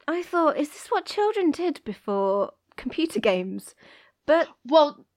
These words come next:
Speaker 2: truth be told, sometimes when I have some time to pass, I do just sit down and have a think.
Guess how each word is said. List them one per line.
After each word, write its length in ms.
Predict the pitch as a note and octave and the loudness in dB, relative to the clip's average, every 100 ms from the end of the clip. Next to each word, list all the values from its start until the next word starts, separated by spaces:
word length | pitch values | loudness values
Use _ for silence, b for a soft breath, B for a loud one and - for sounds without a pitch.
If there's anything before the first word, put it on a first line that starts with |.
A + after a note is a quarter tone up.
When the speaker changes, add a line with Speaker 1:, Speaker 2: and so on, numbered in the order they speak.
| _ | _
Speaker 2:
truth 380 | - G4 C#5 - | -6 -2 -2 -6
be 80 | C#5 | -6
told, 260 | F#4+ G4+ A3+ | 2 2 2
sometimes 420 | C#4 F#4+ A4+ G4+ | -4 -4 -4 -4
when 120 | E4+ | -4
I 140 | C#4 C4+ | -2 -2
have 200 | A#3+ F3+ | -2 -4
some 180 | - G3+ | -8 -10
time 280 | A#3 G#3 F#3 | -4 -4 -6
to 100 | G3+ | -12
pass, 320 | G3+ F3 F#3+ | -4 -4 -2
I 80 | G#3+ | -6
do 220 | A3 A3+ | -4 -8
just 220 | G#3 G3 - | -8 -14 -12
sit 160 | - | -10
down 240 | - F3 D#3+ | -4 -2 -4
and 100 | F3+ | -10
have 220 | F#3 F3 | -10 -8
a 140 | F3 C#4 | -2 -2
think. 240 | A#3+ | -2